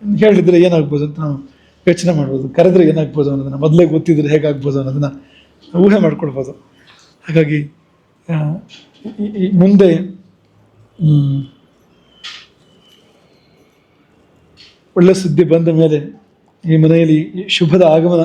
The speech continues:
ಆದ ಮೇಲೆ ಇನ್ನೊಂದು ಸಾರಿ ಬರ್ಬೇಕು ಅನ್ನುವ ಅಪೇಕ್ಷೆ ನಮಗೇ ಇದೆ. ಇದ-,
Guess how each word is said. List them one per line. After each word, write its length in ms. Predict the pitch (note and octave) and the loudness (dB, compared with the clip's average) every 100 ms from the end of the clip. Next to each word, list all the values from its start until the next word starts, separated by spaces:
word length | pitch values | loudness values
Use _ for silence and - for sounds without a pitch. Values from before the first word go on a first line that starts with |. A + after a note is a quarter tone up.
| E3+ | -2
ಆದ 160 | E3 D#3 | -2 0
ಮೇಲೆ 500 | E3 D#3 D3 - _ _ _ - | 2 0 -4 -14 _ _ _ 0
ಇನ್ನೊಂದು 240 | G3+ A3+ | 2 2
ಸಾರಿ 200 | G#3+ G3 | 2 2
ಬರ್ಬೇಕು 400 | E3 D#3 D#3 D#3+ | 2 0 -2 -2
ಅನ್ನುವ 280 | D#3 D#3 C#3+ - _ _ _ C#3+ C#3+ | 0 0 -2 -6 _ _ _ -10 -8
ಅಪೇಕ್ಷೆ 380 | D#3 E3 D#3+ - | -6 -2 0 0
ನಮಗೇ 320 | D3+ D3+ E3 | 0 2 2
ಇದೆ. 120 | F#3+ F#3 | 2 0
ಇದ-, 640 | - - D3 C#3 C3 C3+ | -8 -16 -10 -8 -6 -8